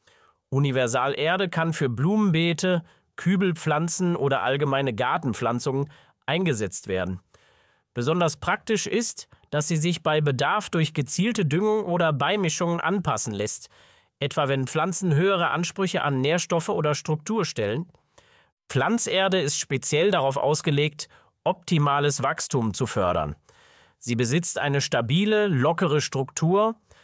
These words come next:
kann Wasser gut speichern und enthält meist einen höheren Anteil organischer Bestandteile wie Kompost oder natürliche Dünger. Dadurch steht den Pflanzen eine höhere Nährstoffdichte zur Verfügung, was insbesondere bei Neupflanzungen entscheidend ist.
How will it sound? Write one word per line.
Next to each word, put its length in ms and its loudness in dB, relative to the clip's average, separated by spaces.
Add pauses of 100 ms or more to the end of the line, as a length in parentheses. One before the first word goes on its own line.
(380)
kann 320 0
Wasser 360 2
gut 260 0
speichern 580 0
und 180 -2
enthält 480 0
meist 380 0
einen 300 0
höheren 380 2
Anteil 420 2
organischer 540 0
Bestandteile 720 0
wie 120 0
Kompost 640 -2
oder 180 0
natürliche 560 0
Dünger. 400 0 (560)
Dadurch 420 0
steht 240 -2
den 140 2
Pflanzen 440 0
eine 300 2
höhere 320 2
Nährstoffdichte 840 0
zur 160 -2
Verfügung, 600 -2 (460)
was 180 -2
insbesondere 600 0
bei 240 2
Neupflanzungen 840 0
entscheidend 560 0
ist. 320 -8